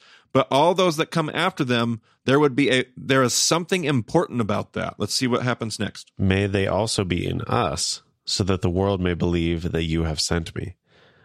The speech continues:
Speaker 2: I have given them the glory that you gave me, that they may be one as we are one, I in them and you in me, so that they may be brought to complete unity.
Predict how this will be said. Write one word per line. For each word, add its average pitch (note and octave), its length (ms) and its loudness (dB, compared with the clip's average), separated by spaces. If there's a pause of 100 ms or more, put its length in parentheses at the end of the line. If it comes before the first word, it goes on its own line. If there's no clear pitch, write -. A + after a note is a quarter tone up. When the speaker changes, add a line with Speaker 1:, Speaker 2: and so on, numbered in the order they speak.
(140)
Speaker 2:
I - 100 -2
have F2+ 160 -2
given A2+ 320 -2
them F#2+ 240 0
the F2+ 80 0
glory F2+ 380 0
that E2+ 140 -2
you E2+ 160 -2
gave E2 240 0
me, F2 400 -2 (400)
that D#2 160 -2
they G2 180 2
may G#2 180 0
be F#2+ 140 0
one F2 380 0
as E2+ 220 -2
we F2 160 0
are F2 160 -2
one, D#2 380 -4 (280)
I F#2 220 0
in G#2+ 240 -2
them E2 420 0
and F2+ 180 -2
you F#2 220 2
in F2 180 -2
me, D#2 300 -6 (600)
so - 140 -2
that E2+ 200 -2
they A2+ 200 2
may G2+ 140 0
be F2+ 120 0
brought E2 340 -2
to F2 120 -2
complete F#2 500 -4
unity. E2 600 -4